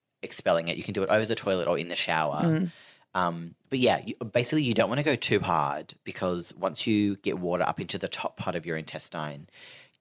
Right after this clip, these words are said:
Speaker 1: you've turned douching from, like, a half hour thing into, like, a two, three hour thing.
Speaker 2: You're, like, fully trying to get your entire,
Speaker 1: You're
Speaker 2: I've made
Speaker 1: doing
Speaker 2: that
Speaker 1: it.
Speaker 2: mistake before. I've had to, it just keeps going. But if you just do a little bit, I also one time put, like, three bulbs worth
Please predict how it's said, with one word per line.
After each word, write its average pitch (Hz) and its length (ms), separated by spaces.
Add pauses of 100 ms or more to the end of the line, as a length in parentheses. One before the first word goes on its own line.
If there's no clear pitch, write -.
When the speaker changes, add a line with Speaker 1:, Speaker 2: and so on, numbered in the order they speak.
(120)
Speaker 1:
you've 107 140
turned 101 300
douching 95 580
from, 90 180
like, 80 220
a - 40
half 87 300
hour 80 220
thing 80 320
into, 80 200
like, 78 160
a - 40
two, 82 280
three 78 260
hour 67 200
thing. - 300
Speaker 2:
You're, 185 160
like, 160 220
fully 156 360
trying 160 200
to 160 80
get 156 160
your 160 120
entire, 156 400
Speaker 1:
You're 160 100
Speaker 2:
I've 165 80
made - 40
Speaker 1:
doing 190 80
Speaker 2:
that 170 60
Speaker 1:
it. - 40
Speaker 2:
mistake 190 300
before. 156 260
I've 151 80
had 156 260
to, 165 140
it 170 100
just 160 160
keeps - 340
going. 139 320
But 160 80
if 160 100
you 214 60
just 233 160
do 226 160
a - 20
little 185 220
bit, 160 260 (300)
I 175 100
also 185 200
one 226 100
time 214 180
put, 196 80
like, 160 220
three 147 320
bulbs 151 400
worth 214 320